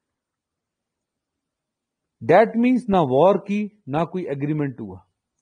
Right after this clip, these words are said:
but slowly, slowly, gradually, gradually, आहिस्ता आहिस्ता वो अपनी territory थोड़ा थोड़ा बढ़ाता गया।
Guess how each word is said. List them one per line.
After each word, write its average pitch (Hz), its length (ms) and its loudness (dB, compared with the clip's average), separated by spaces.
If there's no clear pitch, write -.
but 208 300 2
slowly, 302 540 0
slowly, 151 420 -8
gradually, 220 680 0
gradually, 165 520 -4
आहिस्ता 170 440 -2
आहिस्ता 156 320 -2
वो 147 120 0
अपनी 147 200 -8
territory 143 480 -4
थोड़ा 135 320 -4
थोड़ा 131 240 -4
बढ़ाता 107 480 -4
गया। 95 280 -12